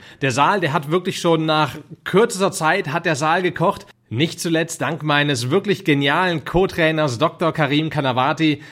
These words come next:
der wirklich die Flamme unter dem Kochtopf des Saales nochmal richtig aufgedreht hat, damit wir sehr schnell auf Arbeitstemperatur waren. Die Teilnehmer wollten wissen, wie man richtig podcastet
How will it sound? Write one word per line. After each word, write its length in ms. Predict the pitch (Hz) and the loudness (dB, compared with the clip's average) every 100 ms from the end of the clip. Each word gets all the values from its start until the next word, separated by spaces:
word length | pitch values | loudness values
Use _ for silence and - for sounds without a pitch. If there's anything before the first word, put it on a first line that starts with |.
| - - | -12 0
der 240 | 127 123 | 2 2
wirklich 460 | 127 147 151 139 - | 2 2 2 0 0
die 340 | 131 127 127 | 2 4 2
Flamme 600 | 127 139 139 156 170 151 | 0 -2 0 2 2 0
unter 340 | 156 175 165 | 0 0 2
dem 220 | 143 143 123 | 2 0 0
Kochtopf 600 | - 170 - 156 139 - | -2 -2 -2 0 0 -2
des 180 | 135 117 | -6 -2
Saales 360 | 110 127 139 | 0 0 -2
nochmal 220 | 151 139 | -2 0
richtig 320 | 131 151 165 117 | 0 -2 -2 0
aufgedreht 540 | 135 135 135 123 127 | 0 -2 -2 0 0
hat, 180 | 123 120 - - | -2 -4 -16 -6
damit 300 | 120 127 120 | -2 -2 0
wir 140 | 123 | 0
sehr 280 | 110 113 127 | 2 2 0
schnell 400 | 123 - 120 127 | 0 -2 0 0
auf 260 | 120 123 - | -2 -4 0
Arbeitstemperatur 1000 | 127 147 143 - 117 - 107 113 107 95 | 2 2 2 -2 -6 -2 -4 -2 -4 -2
waren. 280 | 90 73 - _ - - - - - _ _ _ _ 156 | -6 -8 -20 _ -20 -20 -20 -20 -20 _ _ _ _ -2
Die 80 | |
Teilnehmer 720 | - 180 233 226 143 104 85 92 | 2 4 4 4 2 0 -4 -12
wollten 640 | 98 117 170 196 196 180 165 | -4 0 2 2 0 -2 -4
wissen, 580 | 117 135 156 - 160 139 113 113 | -4 -2 -2 -2 -4 -2 -4 -4
wie 200 | 143 147 | -2 0
man 540 | 135 131 131 123 - - | 0 0 -2 -6 -14 -10
richtig 520 | 104 123 123 127 - | -6 -4 -4 -8 -6
podcastet 760 | - - - 127 123 - 196 | -2 -2 -2 -4 -4 -2 -6